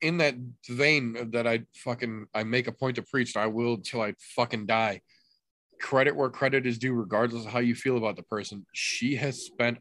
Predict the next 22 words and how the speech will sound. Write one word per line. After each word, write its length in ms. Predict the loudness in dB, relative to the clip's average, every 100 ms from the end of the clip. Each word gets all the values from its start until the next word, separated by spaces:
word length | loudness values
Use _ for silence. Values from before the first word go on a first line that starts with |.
| -4
a 120 | -4
lot 600 | -4 -6 2 6 6 2
of 160 | -8
time, 540 | -10 -6 -2 -2 -2 -4
Wiley 380 | -4 -2 -2 -4
has, 440 | -4 -4 -6 -12 -20 -20 -20 _
down 380 | 0 4 4 2 -2
at 280 | -4 -4 -8
Fight 340 | 0 2 2 0
Ready, 460 | -2 0 -2 -6 _ -14
and 200 | -10 -8
Henry 400 | -6 -2 0 0
Cejudo, 680 | 0 0 0 0 2 2 0 -6 _
for 120 | 0
the 200 | 0 0 -4 _ 2
douchebag 680 | 2 4 2 4 6 6
that 160 | 4 2
he 300 | 0 -2 2
is, 420 | 2 2 -4 -10 -16 -20 _ _ _ _ _ -20 -2
and 340 | 4 4 2 -4
he 300 | -2 0 0
is. 840 | 2 2 2 0 -4 -8 -8 -10